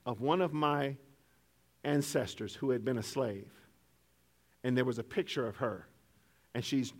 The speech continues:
dressed in the white slave garb, and she's holding a baby. She's holding the family's baby. But guess what?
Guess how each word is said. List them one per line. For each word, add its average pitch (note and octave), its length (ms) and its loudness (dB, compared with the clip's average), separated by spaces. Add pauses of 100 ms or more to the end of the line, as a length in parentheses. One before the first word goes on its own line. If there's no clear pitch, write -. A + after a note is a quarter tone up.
dressed D#3 320 2
in A#2 360 -2 (600)
the A2 80 -4
white D3 360 0
slave B2+ 360 0
garb, G#2 400 -4 (280)
and G#2 100 -6
she's A#2 160 -6
holding A#2 400 -2
a G#2+ 40 -4
baby. F2+ 520 -8 (2500)
She's A#2 160 -6
holding C3+ 680 4 (960)
the A#2 80 0
family's G#2+ 640 0
baby. F#2 460 -6 (2500)
But B2+ 160 2
guess C3+ 240 2
what? D3 240 0